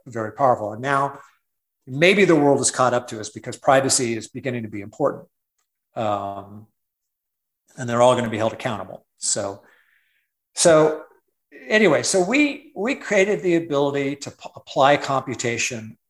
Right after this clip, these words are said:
on what we like to say on your terms. And then what's in our stack, the f-, tools that make it very low friction.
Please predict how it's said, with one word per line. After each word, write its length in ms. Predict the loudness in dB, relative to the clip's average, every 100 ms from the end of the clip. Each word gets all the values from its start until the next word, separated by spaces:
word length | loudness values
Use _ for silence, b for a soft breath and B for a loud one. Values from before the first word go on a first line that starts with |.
| _ -14
on 160 | -12
what 140 | -10 -8
we 100 | -6
like 160 | -6
to 80 | -4
say 200 | -4 -4
on 160 | -8 -12
your 160 | -12
terms. 420 | -12 -18 -18 -20 -20 _ _ _ _ _ _ _ _
And 580 | -2 0 0 -2 -4 -4
then 460 | -2 0 -2 -10 -18 _
what's 280 | 0 0 2
in 160 | 2
our 180 | 2 2
stack, 600 | 0 0 2 2 -2 -8 -20 _ _ _ _ _ _
the 160 | -12 -12
f-, 180 | -12 _ _
tools 420 | 0 4 6 6
that 140 | 2 -2
make 180 | -4 -4
it 120 | -6
very 240 | -4 -2
low 180 | -4 -8
friction. 400 | -12 -16 -14